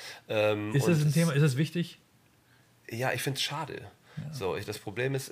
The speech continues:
Speaker 1: viele Frauen trauen sich nicht und haben einfach, äh, weiß ich nicht, stehen sich manchmal ein bisschen selber im Weg. Ähm, und, äh, die Leute, die es dann probieren und dann nicht so funktionieren, werden dann leider auch nicht wirklich gepusht oder supported, sondern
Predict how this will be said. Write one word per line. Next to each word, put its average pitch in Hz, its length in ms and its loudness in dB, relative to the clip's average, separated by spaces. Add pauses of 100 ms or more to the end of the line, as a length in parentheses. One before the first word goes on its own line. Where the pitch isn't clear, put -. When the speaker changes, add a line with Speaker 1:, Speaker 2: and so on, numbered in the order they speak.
Speaker 1:
viele 135 200 -8
Frauen 113 220 -4
trauen 127 220 2
sich 135 140 -6
nicht 139 240 -6
und 123 200 -6
haben 123 160 -4
einfach, 117 380 -4
äh, 110 360 0 (920)
weiß 117 120 -8
ich 101 60 -8
nicht, - 280 -10 (480)
stehen - 260 -6
sich 107 120 -8
manchmal 104 200 -4
ein 98 40 -6
bisschen 98 160 -8
selber 101 160 -2
im 80 100 -6
Weg. 87 300 -10 (320)
Ähm, 87 360 -6
und, 87 560 -10 (140)
äh, - 220 -10 (180)
die 101 120 -6
Leute, 101 300 0
die 98 120 -8
es 98 80 -8
dann 98 180 -2
probieren 143 680 2 (340)
und 104 160 -14
dann 95 180 -4
nicht 104 240 -8
so 110 140 -2
funktionieren, 113 760 -4
werden 101 180 0
dann 98 120 -2
leider 98 340 -2
auch 98 120 -4
nicht - 300 -12 (160)
wirklich - 240 -16
gepusht - 400 -12
oder 95 80 -8
supported, 104 480 -8
sondern 87 260 -8